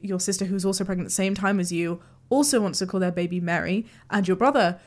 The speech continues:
who happens to be close to pregnancy with their family or whatever, is also going to call their baby Mary?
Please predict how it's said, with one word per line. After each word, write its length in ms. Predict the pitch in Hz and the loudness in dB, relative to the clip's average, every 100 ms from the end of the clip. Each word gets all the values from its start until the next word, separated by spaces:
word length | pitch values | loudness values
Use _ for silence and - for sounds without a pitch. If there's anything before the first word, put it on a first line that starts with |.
| - | -8
who 280 | - 220 196 | 0 2 2
happens 340 | 190 214 208 185 | 0 0 0 -2
to 60 | |
be 360 | 185 180 175 - _ - | -4 -4 -6 -12 _ 2
close 340 | 226 208 202 | 2 4 0
to 360 | 202 185 170 175 - 165 | 0 0 0 -6 -14 -6
pregnancy 760 | 208 202 196 180 185 175 170 - - - | -2 0 0 0 -2 -4 -6 -12 -20 -12
with 380 | 180 185 180 175 | -4 -2 -2 -4
their 200 | 165 165 | -4 -4
family 540 | - 202 175 165 170 | -6 -4 -4 -4 -4
or 180 | 190 175 | -6 -10
whatever, 380 | 156 147 175 175 - - | -6 -2 0 -2 -8 -6
is 180 | - 233 | 0 0
also 440 | - 330 - 190 180 | 2 2 2 0 0
going 240 | 175 180 | -2 -6
to 60 | - | -4
call 140 | 180 | -6
their 100 | 165 | -4
baby 220 | - 160 | -6 -8
Mary? 320 | 127 65 73 | -10 -12 -14